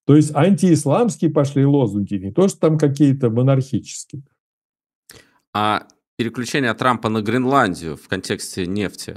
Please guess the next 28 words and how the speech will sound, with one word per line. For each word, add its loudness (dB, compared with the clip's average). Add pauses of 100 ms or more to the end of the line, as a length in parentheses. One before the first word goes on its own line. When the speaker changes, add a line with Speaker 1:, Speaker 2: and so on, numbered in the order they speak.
(160)
Speaker 2:
а, -4
и -6
газа. -4
То -8
есть, -8
э, -2
это -8
же, -4
э, -6
путь -6
на -2
Арктику -8
и -10
контроль -4
Арктики. -4
То -12
есть -12
он -8
как -16
раз -6
это -14
всячески -10
подчеркивает. -10
Э, 0
вот -8
на -2
эти, -4
э, -6